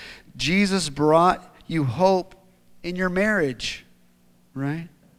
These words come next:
I want to remind you that your marriage, its main purpose is not for your happiness, but to display God's endless love for his children, the church.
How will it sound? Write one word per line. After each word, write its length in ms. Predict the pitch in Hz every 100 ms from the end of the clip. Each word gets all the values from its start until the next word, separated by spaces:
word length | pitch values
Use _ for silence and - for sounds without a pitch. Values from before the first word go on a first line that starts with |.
| _ _ _ -
I 80 | -
want 140 | 147 165
to 40 |
remind 520 | 160 160 175 190 190
you 80 | 143
that 160 | 131 135
your 120 | 143
marriage, 760 | 147 160 175 143 131 - - - _ - _ -
its 240 | 147 -
main 300 | 160 180 175
purpose 540 | - 190 202 170 147 156
is 160 | 139
not 340 | 165 175 - -
for 100 | 165
your 180 | 147
happiness, 1040 | 127 143 175 180 151 117 110 - - - - _ _ _ _ _ _ _ _ _ -
but 140 | 135
to 80 | 143
display 640 | 135 123 - - 151 143 143
God's 600 | 135 135 135 127 123 -
endless 460 | 131 123 120 -
love 400 | 143 131 123 117
for 240 | - 127 123
his 160 | 113
children, 560 | - - 143 139 127 120
the 60 | 120
church. 720 | - - 127 117 - - -